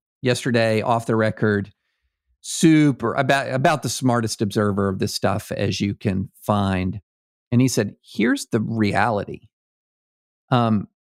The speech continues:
all of this data that says that abortion is becoming less salient even for, or isn't as salient even for evangelicals than you might think it is.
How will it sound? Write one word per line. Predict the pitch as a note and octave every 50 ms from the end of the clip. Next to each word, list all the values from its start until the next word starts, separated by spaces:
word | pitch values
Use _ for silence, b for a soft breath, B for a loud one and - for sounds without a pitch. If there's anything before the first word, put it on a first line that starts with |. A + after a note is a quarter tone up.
| _ _ - -
all | C3+ D3 F3+ G#3+
of | A3 F#3
this | F#3 E3 D3
data | D3+ C3 C3 B2+ C3 C#3 C#3 C3
that | A#2+ A2 - -
says | - B2 A#2 A2+
that | A#2 A2+ G#2+
abortion | G2+ G2+ G#2 G#2 A2+ B2 - - C#3+ B2+ A#2
is | A2 - A2 G2+ G2+ -
becoming | - - - A2+ G#2+ G#2 G2+
less | G2+ G#2+ A2 A2 B2 - -
salient | - - A2+ A#2 A#2+ A#2+ B2 B2 B2 B2 A#2+ - -
even | - B2 A#2+ A#2+ B2 A#2+ A2+ A2+
for, | A2+ - - A2 A2 A2 G#2 G#2 G#2 G#2
or | - A2+ G2+ G2
isn't | - B2 B2 A2+ B2+ A#2+ A#2 A#2
as | G#2 G#2 -
salient | - - A2+ A2+ A2+ A2+ A#2 A2+ G#2+ - -
even | B2+ B2 A2 A2+ G#2+ G#2+
for | - G#2+ -
evangelicals | A2 A2+ G#2 G#2+ G2+ G#2 G2 G2 F#2+ G#2 G#2+ G#2 - A#2 A2+ A2
than | - G#2+ G#2
you | G2+
might | G2+ G2+ - -
think | - A2+ A2+ C3
it | B2
is. | C3 C3 C3 C3 - -